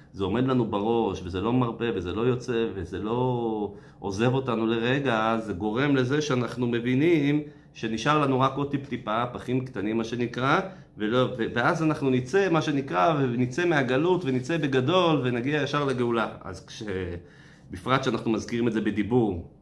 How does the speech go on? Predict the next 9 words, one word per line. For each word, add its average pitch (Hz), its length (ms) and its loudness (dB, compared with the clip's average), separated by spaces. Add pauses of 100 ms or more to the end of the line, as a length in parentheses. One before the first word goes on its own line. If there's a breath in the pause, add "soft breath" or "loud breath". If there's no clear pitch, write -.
(520 loud breath)
אפילו 120 200 -4
במעשה, 107 520 0
אתם 92 160 -4
יודעים, 101 180 -2
אנחנו 92 260 -6
אוכלים 101 320 -4
ארוחה, 104 460 -2
אנחנו 92 320 -6
מברכים, 90 880 -4